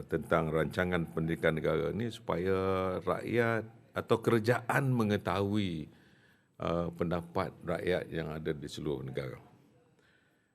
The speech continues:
Pada kami, ianya adalah merupakan sesuatu yang harus diambil kira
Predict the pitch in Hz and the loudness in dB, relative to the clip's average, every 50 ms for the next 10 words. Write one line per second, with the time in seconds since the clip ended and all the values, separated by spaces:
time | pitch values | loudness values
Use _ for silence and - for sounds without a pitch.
0 | _ _ - - 110 - 117 117 139 165 175 165 151 139 127 127 120 117 123 139 | _ _ 4 4 4 6 6 6 6 6 6 6 6 6 6 6 6 6 6 4
1 | 151 147 139 131 120 110 101 104 95 98 - - - - 95 92 90 87 - 92 | 4 4 4 4 4 2 2 0 0 -2 -4 -6 -6 -4 -2 0 0 0 0 -2
2 | 85 - 104 98 98 - - - - 90 85 - - - - 98 92 92 92 90 | 0 0 -2 -2 -2 -6 -8 -2 0 0 0 0 -6 -6 -4 -2 0 0 0 0
3 | 90 90 90 85 80 80 78 73 - 85 85 92 104 101 101 - - 82 - - | 2 4 4 4 4 2 -2 -2 0 2 4 4 4 4 2 0 -4 -4 -2 -2
4 | 80 82 80 73 65 - - 87 90 90 101 101 101 | -2 -2 -2 -2 -4 -4 -2 0 4 6 8 8 10